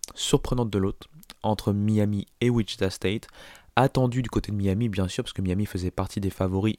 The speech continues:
et on sentait cette montée en puissance. Il ne leur restait qu'à aller, euh, de nouveau en finale et pourquoi pas cette fois-ci empocher le titre.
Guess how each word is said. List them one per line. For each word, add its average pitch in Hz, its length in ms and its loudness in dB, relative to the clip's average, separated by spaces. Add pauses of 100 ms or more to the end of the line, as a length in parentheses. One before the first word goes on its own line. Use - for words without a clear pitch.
et 104 200 4
on 98 100 0
sentait - 480 0
cette 98 160 0
montée 101 200 0
en 101 80 0
puissance. - 640 2 (480)
Il 104 80 2
ne 101 40 4
leur 92 140 6
restait 98 260 4
qu'à 101 200 0
aller, 107 240 4
euh, 95 100 4
de 95 100 2
nouveau 101 340 0
en 104 100 0
finale 107 320 0
et 95 60 0
pourquoi - 340 -2
pas 107 100 2
cette - 160 -10
fois-ci - 280 -6
empocher 92 360 -4
le 90 100 2
titre. - 300 -8